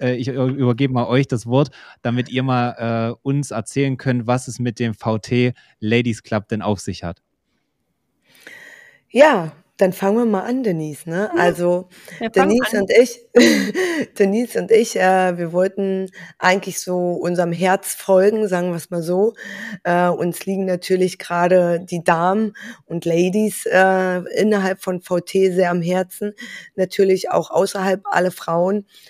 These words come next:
Speaker 2: die wir motivieren wollen, mit dem Trading anzufangen, denen, äh, wir eigentlich, ähm, ja, die Hand bieten, äh, eine besondere Betreuung, eine besondere Unterstützung von unserer Seite einfach zu bekommen.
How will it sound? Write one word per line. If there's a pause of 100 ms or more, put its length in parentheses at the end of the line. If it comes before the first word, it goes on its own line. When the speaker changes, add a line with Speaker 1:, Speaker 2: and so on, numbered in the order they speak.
(400)
Speaker 2:
die
wir
motivieren
wollen,
mit
dem
Trading
anzufangen, (520)
denen,
äh,
wir
eigentlich,
ähm,
ja,
die
Hand
bieten, (420)
äh,
eine
besondere
Betreuung,
eine
besondere
Unterstützung
von
unserer
Seite
einfach
zu
bekommen.